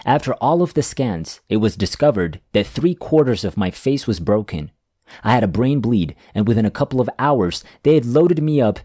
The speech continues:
and transported me to a different hospital that could handle my problems. That was the intriguing aspect of going there. And now that I'm at the second hospital,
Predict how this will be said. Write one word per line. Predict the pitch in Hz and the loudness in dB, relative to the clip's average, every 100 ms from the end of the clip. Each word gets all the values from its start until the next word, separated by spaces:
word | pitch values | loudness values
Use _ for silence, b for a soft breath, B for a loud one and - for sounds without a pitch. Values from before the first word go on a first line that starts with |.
| - | -2
and | 104 | -2
transported | - 156 151 - 156 139 104 | 0 -2 -2 0 2 2 2
me | 87 | 0
to | - | -2
a | 90 | 0
different | 131 139 123 | 0 -2 -4
hospital | - 127 - 95 80 78 | -4 -6 -4 -2 -2 -2
that | 92 | -4
could | - 85 | -4 -2
handle | 123 131 113 | 0 2 2
my | 104 | 0
problems. | - 131 120 82 73 - _ _ _ _ - | 0 0 0 -2 -6 -12 _ _ _ _ -2
That | 107 156 151 | 2 2 2
was | 160 127 | 2 2
the | 135 | 0
intriguing | 117 - 131 135 139 | 0 0 0 0 0
aspect | 110 117 - - 92 - | 0 0 -2 -2 -4 -2
of | 76 | -2
going | 87 98 92 | 0 0 0
there. | 78 71 - - _ b b | 0 -2 -4 -14 _ b b
And | - 113 | 0 2
now | 160 | 2
that | 175 165 | 2 2
I'm | 143 | 2
at | 104 | 0
the | 101 | -2
second | - 147 127 | 0 0 0
hospital, | 131 135 - 82 73 | -2 -4 -4 -4 -4